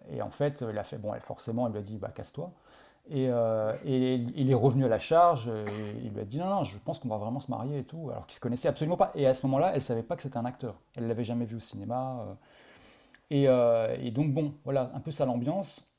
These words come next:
Euh, elle a l'impression de tomber sur un gros relou. Et, euh, et en fait, lui, il lui dit : « Écoute, prouve-moi, euh, euh, laisse-moi te prouver que, que je suis digne de, de toi, quoi.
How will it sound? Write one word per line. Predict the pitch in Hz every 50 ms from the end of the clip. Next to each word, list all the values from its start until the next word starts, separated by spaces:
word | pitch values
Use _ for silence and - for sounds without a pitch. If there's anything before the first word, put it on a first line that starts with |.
| _ _ -
Euh, | 151 139 131 127 120 117 113 113 113
elle | 110 110
a | 110
l'impression | 117 120 - - 156
de | 139
tomber | 143 135 135
sur | 139 - 120 110
un | 113
gros | 110 110 135 143
relou. | 120 123 127 123 147 185 208 - _ _ _ _ _ _ _ _ _ _ -
Et, | 220 143 135 135
euh, | 127 123 120 117 117 113 110 110 110 110 107 110 - -
et | 117
en | 107
fait, | - 175 - -
lui, | 135 127 117 120 135 185
il | 190 151
lui | 131 123
dit : « | 147 202
Écoute, | 175 - - 202 143 - 127 117 120 110 - - - - -
prouve-moi, | - - - 156 143 156 156 160 165 170 180 185 185 180 160 131
euh, | 120 113 110 107 107 104 104 101 101 101 101 104 101 107 - _ _ _ _ _ - - - - - -
euh, | 123 127 139 160 151
laisse-moi | 151 143 147 190 190
te | 180 165
prouver | 135 - - 143 147 127 139 175 185
que, | - 147
que | 127 113 - 127
je | 113 -
suis | - - 120
digne | 110 120 143 170 160 147
de, | 120 117
de | 113 110 113
toi, | 110 - 156 135 104 -
quoi. | - -